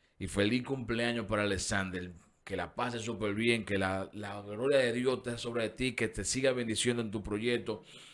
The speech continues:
Y mucho, mucho amor directamente al invencible punto net, que yo Música Road Show.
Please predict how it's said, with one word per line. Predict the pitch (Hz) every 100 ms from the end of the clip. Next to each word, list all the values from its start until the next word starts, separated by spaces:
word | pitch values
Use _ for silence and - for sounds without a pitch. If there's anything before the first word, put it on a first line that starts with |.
| -
Y | 107 107
mucho, | 117 131 127 139 123
mucho | 113 120 120 117
amor | 104 110 113 107
directamente | 104 110 107 107 104
al |
invencible | 101 95 104 104
punto | 101 98
net, | 101
que | 98
yo | 95
Música | 98 92 98
Road | 95 92
Show. | -